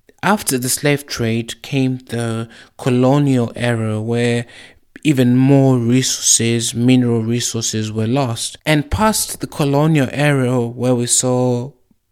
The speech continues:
in post-independence Africa, which has also seen a loss of human capital through mass migration to the West. So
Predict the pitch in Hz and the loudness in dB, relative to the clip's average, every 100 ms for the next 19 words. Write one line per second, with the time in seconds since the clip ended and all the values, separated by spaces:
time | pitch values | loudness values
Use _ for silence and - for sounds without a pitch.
0 | _ _ _ _ 147 139 107 143 135 - | _ _ _ _ 0 0 0 0 0 0
1 | 135 127 139 135 127 139 165 - 131 127 | -2 -2 0 0 -2 -2 -6 -6 -6 -4
2 | 120 120 120 _ - 135 135 120 - 127 | -4 -4 -6 _ -6 -4 -2 -2 -2 -4
3 | 127 127 - - 131 127 110 - 117 117 | -2 -2 0 2 2 2 -2 -8 -8 -4
4 | 123 127 123 123 - - 123 120 113 127 | -2 -2 -2 -4 -8 -6 -4 -4 -4 -6
5 | 123 123 - 117 113 113 - 127 127 123 | -6 -6 -8 -6 -8 -10 -12 -6 -4 -4
6 | 120 - - _ 113 123 127 - 113 107 | -6 -12 -20 _ -4 -2 -2 -2 -4 -4
7 | 113 120 120 - 113 120 - 110 110 110 | -4 -4 -4 -4 -4 -6 -8 -8 -6 -6
8 | 123 113 107 - - _ - - 147 147 | -4 -6 -8 -12 -14 _ -8 0 0 0
9 | 143 | -2